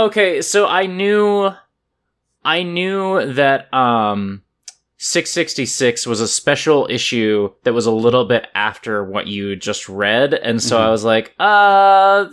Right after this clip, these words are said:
Speaker 1: we'll go with, like, a year before six sixty-six."
Speaker 2: Yeah.
Speaker 1: <laughs>
Speaker 2: Um, so I pref-, like, I've, this is a big Batman arc I've never read. I've read some of the, like,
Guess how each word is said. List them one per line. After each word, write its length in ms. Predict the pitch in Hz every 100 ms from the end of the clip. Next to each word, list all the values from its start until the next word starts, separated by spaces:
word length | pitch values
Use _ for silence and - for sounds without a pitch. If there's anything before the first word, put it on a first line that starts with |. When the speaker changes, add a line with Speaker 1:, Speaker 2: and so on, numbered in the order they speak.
| - 285
Speaker 1:
we'll 220 | 370 262
go 160 | 269 277
with, 100 | 262
like, 120 | 240
a 40 | 214
year 320 | 185 185 180
before 560 | 156 139 160 143 135
six 240 | 123 147 -
sixty-six." 1120 | 127 - 110 - 87 - - - - - -
Speaker 2:
Yeah. 220 | 123 131 127
Speaker 1:
<laughs> 40 | - - - - _ _ 202 -
Speaker 2:
Um, 460 | 226 - 117 208 - - 214 - - - - - -
so 340 | - 220 202 190
I 340 | 214 247 262
pref-, 340 | 233 - 190 -
like, 200 | 147 151
I've, 100 | 151
this 180 | 165 165
is 120 | 170
a 60 |
big 220 | 139 147 127
Batman 280 | 135 131
arc 120 | 127 123
I've 80 | 113
never 180 | 123 123
read. 300 | 104 95 98
I've 160 | 104
read 160 | 117 113
some 180 | 147 120
of 60 |
the, 100 | 104
like, 380 | 107 101 90 -